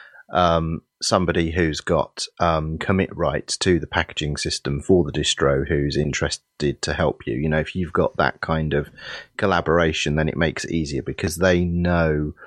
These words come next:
what some of these nuances are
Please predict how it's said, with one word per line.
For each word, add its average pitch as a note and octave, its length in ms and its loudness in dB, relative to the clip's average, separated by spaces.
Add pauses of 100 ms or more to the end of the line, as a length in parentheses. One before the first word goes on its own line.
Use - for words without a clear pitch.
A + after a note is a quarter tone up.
(200)
what - 300 2
some F2 180 2
of D2+ 120 -2
these E2 260 -2
nuances D#2+ 800 0
are D2+ 380 2